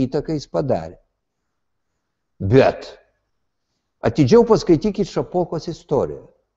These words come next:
Šapokos istoriją. Jūs ten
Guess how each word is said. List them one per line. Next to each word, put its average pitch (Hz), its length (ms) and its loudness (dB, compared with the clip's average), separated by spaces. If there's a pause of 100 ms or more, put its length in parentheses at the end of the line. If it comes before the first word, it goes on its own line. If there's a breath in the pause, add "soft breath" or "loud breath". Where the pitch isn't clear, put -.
(120)
Šapokos 92 600 -6
istoriją. - 400 -20 (1120)
Jūs 208 240 -2
ten 247 160 -2